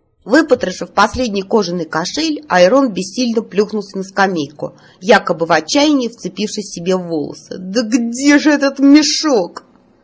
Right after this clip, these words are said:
"Ты чего искал-то, мил человек?" пробасил, сочувственно глядя на вампира, лесовик.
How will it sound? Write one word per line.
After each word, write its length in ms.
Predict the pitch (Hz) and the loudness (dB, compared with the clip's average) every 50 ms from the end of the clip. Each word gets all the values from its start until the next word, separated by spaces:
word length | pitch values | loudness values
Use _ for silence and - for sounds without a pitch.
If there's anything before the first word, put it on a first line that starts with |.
| _ _ _ _ _ _ _ _ _ _ _ | _ _ _ _ _ _ _ _ _ _ _
"Ты 580 | - 370 381 381 370 370 349 339 320 320 294 - | 0 2 4 4 4 2 0 0 -2 -4 -4 -4
чего 400 | - - 330 349 359 359 349 349 | -2 -2 0 2 2 2 2 2
искал-то, 580 | 330 330 320 - - 381 349 247 - - - 196 | 0 -2 -2 0 2 4 4 2 2 0 -2 0
мил 240 | 208 269 320 302 - | 2 2 2 2 0
человек?" 580 | - - 196 180 165 160 - - - - - _ _ _ _ _ _ _ _ _ _ _ - | -4 -6 -4 -4 -4 -4 -6 -10 -12 -18 -20 _ _ _ _ _ _ _ _ _ _ _ -4
пробасил, 680 | 208 208 190 185 185 190 190 - 285 320 320 320 320 - - _ _ | -2 2 4 4 4 4 2 0 -2 -2 -2 -2 -8 -14 -20 _ _
сочувственно 720 | - - 196 190 190 - 247 233 - - 190 185 185 180 175 | -2 -2 -2 0 -2 -4 -6 -6 -6 -6 -6 -4 -4 -4 -4
глядя 360 | 180 202 196 180 175 175 165 | 0 4 4 4 4 2 0
на 120 | 170 160 | -2 0
вампира, 420 | 160 156 156 165 - 277 285 269 247 | 0 0 0 0 0 0 2 2 2
лесовик. 680 | 185 175 185 - - 180 175 160 143 139 - - - | 0 -2 -4 -4 -2 -2 -2 -4 -6 -12 -14 -18 -20